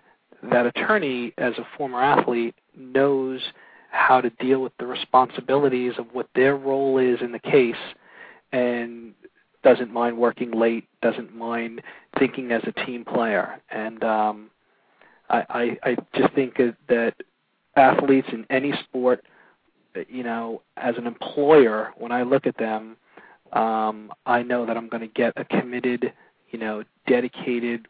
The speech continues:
responsible, um, associate. So I, I specifically look for that in resumes.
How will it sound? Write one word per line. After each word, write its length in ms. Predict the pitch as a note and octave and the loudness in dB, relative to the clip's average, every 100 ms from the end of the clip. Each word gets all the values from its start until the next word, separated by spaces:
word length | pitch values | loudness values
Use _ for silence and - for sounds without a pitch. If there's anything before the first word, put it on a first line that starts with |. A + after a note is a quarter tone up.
| - | -10
responsible, 1300 | A#2 - - - A#2 A#2 - A2 A2 A2+ A2 A2 _ _ _ - | -8 -8 -10 -2 -2 -2 -6 -10 -8 -8 -8 -10 _ _ _ -8
um, 420 | A2 G#2+ G#2+ G2 | -6 -4 -8 -8
associate. 600 | A#2+ A#2+ A2 - - - _ _ _ _ _ _ _ - | -6 -4 -4 -8 -10 -14 _ _ _ _ _ _ _ -10
So 80 | A2 | 0
I, 300 | A#2 C#3 G2 - - | 0 0 -4 -8 -4
I 260 | B2+ C#3+ - | 0 0 -2
specifically 520 | - C#3 D3+ D#3 C#3+ C3+ | -4 2 2 6 8 8
look 140 | D#3 | 6
for 80 | - | 2
that 220 | A2+ G#2+ | 0 -2
in 60 | A2+ | -2
resumes. 480 | B2 B2 G#2+ F#2+ | -4 -4 -8 -12